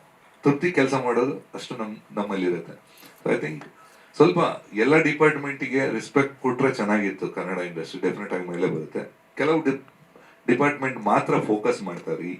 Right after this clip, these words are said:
ಇತ್ತೀಚೆಗೆ. So ಅದೇ ಹೇಳ್ತಾ ಇದ್ದೆ, ಒಂದೊಂದು ಸಾಂಗ್ ಅಂದ್ರೆ ಒಂದ್ ಸಾಂಗ್ಗೆ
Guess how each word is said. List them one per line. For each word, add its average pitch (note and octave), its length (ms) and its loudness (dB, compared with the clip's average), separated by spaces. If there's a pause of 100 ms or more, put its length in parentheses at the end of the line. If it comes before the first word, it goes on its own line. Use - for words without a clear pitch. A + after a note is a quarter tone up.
ಇತ್ತೀಚೆಗೆ. G2+ 560 -2 (440)
So G2 120 2
ಅದೇ B2+ 100 6
ಹೇಳ್ತಾ C3 260 4
ಇದ್ದೆ, F#2 140 4
ಒಂದೊಂದು B2 260 2
ಸಾಂಗ್ C3+ 260 6
ಅಂದ್ರೆ A2 200 2
ಒಂದ್ G#2+ 160 4
ಸಾಂಗ್ಗೆ C3 600 4